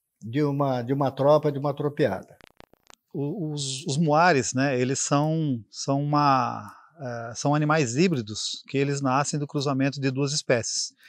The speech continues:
Speaker 2: dos equinos e dos asininos. E, né, no tropeirismo, eh, ele era muito usado pra animal de carga, né, animal pra serviço, né.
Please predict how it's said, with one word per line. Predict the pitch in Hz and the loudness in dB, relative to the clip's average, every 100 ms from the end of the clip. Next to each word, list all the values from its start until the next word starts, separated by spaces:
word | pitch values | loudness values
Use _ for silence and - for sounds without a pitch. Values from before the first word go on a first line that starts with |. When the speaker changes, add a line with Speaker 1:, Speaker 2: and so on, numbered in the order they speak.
| - - _ | -20 -20 _
Speaker 2:
dos | 123 113 | -4 0
equinos | 135 - 135 165 180 - | 0 4 4 6 4 0
e | |
dos | 156 156 | -2 2
asininos. | 165 156 175 131 107 98 - - _ _ - - _ _ | 4 4 2 2 0 -6 -8 -10 _ _ -20 -20 _ _
E, | 143 151 175 190 | 0 4 6 4
né, | 151 170 | 2 0
no | 156 151 | 0 -2
tropeirismo, | - 160 151 127 165 170 123 107 _ _ | 0 2 4 4 4 4 -2 -8 _ _
eh, | 135 127 127 131 | 0 2 2 0
ele | - 139 139 | 0 0 2
era | 143 151 | 4 4
muito | 143 156 165 | 2 -2 0
usado | 160 123 135 143 143 | 0 2 2 2 -2
pra | - 160 160 | 0 2 2
animal | 160 156 156 | 2 2 0
de | 160 | 2
carga, | 185 175 135 113 - - | 4 4 4 -2 -10 -4
né, | 131 147 | -4 -4
animal | 123 123 127 127 | -6 -4 -2 -2
pra | 135 | -2
serviço, | 143 160 151 139 123 - - _ | -2 0 0 0 0 -2 -6 _
né. | 135 | -10